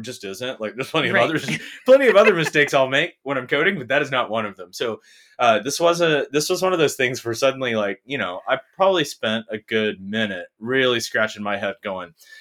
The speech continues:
Speaker 1: "I've not seen this error before. This isn't particularly
Speaker 2: <laughs>
Speaker 1: helpful. I know that we don't put commas in export statements, so what are you telling me, Node?" And it was just a, you know, um, for whatever reason, Copilot didn't totally complete the syntactical thought.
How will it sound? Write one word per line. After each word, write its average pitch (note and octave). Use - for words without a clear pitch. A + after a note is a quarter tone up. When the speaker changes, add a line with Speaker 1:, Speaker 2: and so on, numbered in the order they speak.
Speaker 1:
"I've F2
not G2
seen C#3
this D3+
error C3
before. E2
This G#2
isn't A2+
particularly D3
Speaker 2:
<laughs> A#2+
Speaker 1:
helpful. G2+
I F#2+
know G#2
that A#2+
we A#2
don't A#2+
put C3+
commas B2
in G#2+
export G#2
statements, F#2
so F#2+
what G#2+
are C#3
you A#2
telling B2+
me, G2+
Node?" F#2+
And A2+
it A2
was A2+
just A#2
a, G2+
you A2
know, G2
um, F#2
for A#2+
whatever C3+
reason, A#2
Copilot A2
didn't G#2+
totally B2
complete G#2
the G2+
syntactical G2+
thought. F#2+